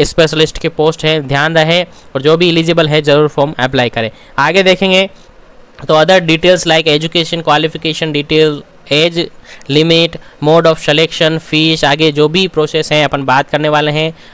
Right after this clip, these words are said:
तो last तक बने रहें। और देख लीजिएगा sale recruitment twenty twenty, sorry twenty ट्वेंटी फर्स्ट की ये vacancy है।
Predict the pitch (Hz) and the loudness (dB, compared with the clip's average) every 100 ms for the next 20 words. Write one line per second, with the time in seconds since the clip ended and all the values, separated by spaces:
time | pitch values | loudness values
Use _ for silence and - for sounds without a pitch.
0 | - 131 131 143 165 147 147 156 156 151 | -4 0 0 0 -2 0 2 4 2 2
1 | 165 170 - - - - - 117 117 - | 0 -2 -10 -20 -20 -14 -4 0 0 -4
2 | - - - - 147 165 180 175 170 170 | -10 -16 -18 -6 -2 0 0 2 2 2
3 | 175 - 165 165 143 - 160 165 156 156 | 0 0 0 0 -4 -2 -4 -2 -4 -2
4 | 143 156 147 147 147 156 - 127 143 143 | -2 -2 -4 -4 -4 -8 -10 -8 -4 -2
5 | 147 143 165 151 139 143 - 151 - 156 | -2 -2 -2 -4 -2 -2 -2 -2 -2 -2
6 | 156 135 151 151 160 156 165 | 0 0 -2 -4 -2 -2 -2